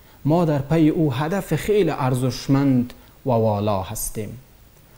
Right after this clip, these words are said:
رسیدن به رضای الله متعال در دنیا و به ملاقات الله متعال در فردوس اعلا.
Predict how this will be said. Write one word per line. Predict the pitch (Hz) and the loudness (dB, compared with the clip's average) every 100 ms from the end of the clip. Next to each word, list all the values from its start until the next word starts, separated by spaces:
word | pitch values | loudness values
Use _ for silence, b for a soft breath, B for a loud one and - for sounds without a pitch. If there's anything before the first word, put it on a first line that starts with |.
| b | b
رسیدن | 127 123 - 131 135 160 143 | -4 -2 2 2 4 6 6
به | |
رضای | 131 127 127 147 139 | 6 4 6 4 4
الله | 139 127 139 139 135 | 2 2 4 4 4
متعال | 127 127 131 139 135 | 2 2 2 2 2
در | 127 | 2
دنیا | 120 127 127 131 151 185 190 B B B B B | 0 2 4 6 4 2 -2 B B B B B
و | - | 0
به | 185 | 2
ملاقات | 160 139 131 135 123 - | 2 2 0 0 -2 -2
الله | 117 127 123 117 | 0 2 2 2
متعال | 123 113 - 110 110 107 | 0 -2 -4 -2 0 0
در | 113 | -2
فردوس | 110 - 113 104 110 107 135 - | -4 -4 -4 -2 -2 -4 -6 -4
اعلا. | 123 107 117 104 | -2 0 0 0